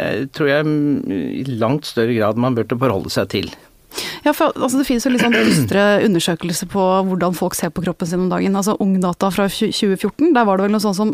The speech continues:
Speaker 2: sytti prosent av jenter i ungdomsskole og videregående skolealder som ikke er fornøyd med hvordan de ser ut. Og vi vet også at stadig flere vil ikke dusje etter gymmen, eh, på skolen, fordi at de vil ikke vise fram den uperfekte kroppen sin. Eh, Trine, du er jo den med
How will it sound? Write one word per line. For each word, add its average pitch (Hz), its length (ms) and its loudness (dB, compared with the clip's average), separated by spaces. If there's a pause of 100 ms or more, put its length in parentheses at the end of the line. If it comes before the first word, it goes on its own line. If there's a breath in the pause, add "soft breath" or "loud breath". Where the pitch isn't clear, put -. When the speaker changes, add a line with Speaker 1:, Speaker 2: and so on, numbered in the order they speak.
Speaker 2:
sytti - 500 -6
prosent 233 320 0
av 220 80 2
jenter 196 400 0
i 202 80 2
ungdomsskole 175 480 0
og 190 80 0
videregående 165 320 0
skolealder 180 480 0
som 277 160 0 (140)
ikke - 340 -2
er 170 80 0
fornøyd 175 240 2
med 175 80 2
hvordan 165 220 4
de 180 100 2
ser 165 160 2
ut. - 160 -6 (540 loud breath)
Og 233 80 2
vi 220 80 6
vet 208 180 2
også 220 160 2
at - 60 0
stadig 196 240 2
flere 196 180 4
vil 185 160 2
ikke 220 160 0
dusje 190 380 0 (100)
etter 202 220 -2
gymmen, 190 320 4 (100)
eh, 190 320 0
på 208 140 -2
skolen, 226 320 4
fordi 214 160 2
at 214 80 -2
de 190 80 2
vil - 20 -14
ikke 202 160 0
vise 175 320 0
fram 175 220 0
den 180 100 0
uperfekte 175 640 -2
kroppen 170 300 -2
sin. 190 180 0 (480 loud breath)
Eh, 185 220 2 (180)
Trine, 226 300 4
du 226 80 4
er 214 100 4
jo 208 80 4
den 214 140 4
med 214 100 0